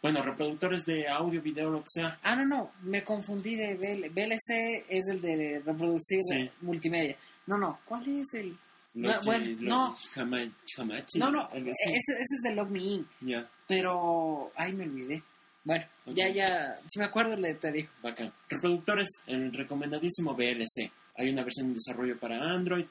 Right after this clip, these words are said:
Speaker 1: y ustedes ya tuvieron I O S.
Speaker 2: Y hay un bonito upgrade de V L C para Mac y ahora lee mucho mejor, reproduce mucho mejor Blu-rays.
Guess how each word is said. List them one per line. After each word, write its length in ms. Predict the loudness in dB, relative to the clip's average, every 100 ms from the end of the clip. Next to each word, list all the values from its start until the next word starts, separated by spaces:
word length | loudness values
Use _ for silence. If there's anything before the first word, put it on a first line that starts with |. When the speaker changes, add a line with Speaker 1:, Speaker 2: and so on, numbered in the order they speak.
| -6
Speaker 1:
y 200 | -4 -2
ustedes 480 | -4 -4 -4 -2 -4
ya 160 | -4 -6
tuvieron 420 | -8 -8 -8 -8 -14 _ -12
I 160 | -10
O 40 | -10
S. 380 | -10 -8 -8 -10 -20 -20 -4
Speaker 2:
Y 120 | 2
hay 200 | 2 2
un 460 | 2 0 0 -2 0
bonito 400 | 0 -2 -2 -2
upgrade 380 | 0 0 0 0
de 140 | 0
V 140 | 0 0
L 120 | 0
C 240 | 0 0 0
para 260 | 0 0 0
Mac 520 | 2 2 2 -8 -8
y 380 | -4 -2 -4 -6 -6
ahora 500 | 0 4 4 4 0
lee 320 | 0 0 0 0
mucho 380 | -2 -2 -2
mejor, 580 | -2 -4 -2 -2 0 -4 -12 -20 _ _ -8
reproduce 460 | -4 2 2 2 -2
mucho 240 | -4 -2
mejor 320 | -4 -2 0
Blu-rays. 340 | 0 0 0